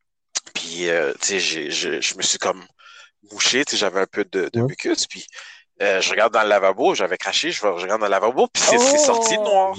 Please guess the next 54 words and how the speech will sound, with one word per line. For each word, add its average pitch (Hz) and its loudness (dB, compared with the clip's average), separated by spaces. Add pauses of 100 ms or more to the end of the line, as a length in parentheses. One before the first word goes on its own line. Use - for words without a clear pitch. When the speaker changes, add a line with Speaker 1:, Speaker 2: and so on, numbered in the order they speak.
Speaker 2:
Mmh. 120 6 (380)
Speaker 1:
Carrément 165 2
noir. 165 8 (880)
Puis 185 -2 (340)
là, - -2
je - 2
suis - -2
comme, « 131 2
What 131 0
the 320 0
fuck ? » - 0
Mais, 156 0
tu 190 -6
sais, - 0
j-, - -
j'ai - -2
vu 180 -10
vite 156 -2
vu, 185 -8
puis - -6
j'étais - -2
pas 208 -6
sûr, 151 0
comme, 110 0 (840)
euh, 107 4
si - 0
c'était 117 0
vrai. 131 0 (100)
Puis 143 0
après, 120 2
j'ai 120 -2
attendu 113 -6
à 120 4
la 117 4
prochaine 117 -6
fois, - -4
puis 440 -4
c'est - 0
Speaker 3:
Oh. - 0
Speaker 1:
encore 277 -2
noir. 117 2 (100)
Puis - -16
là, 104 -2
c'est - -2
à 104 -2
ce - -8
moment-là 101 -2
que - -20 (560)
je 113 -2
recherche. 113 0 (340)
Puis 123 -4
comme 240 2 (100)
de 208 4
fait, 196 -2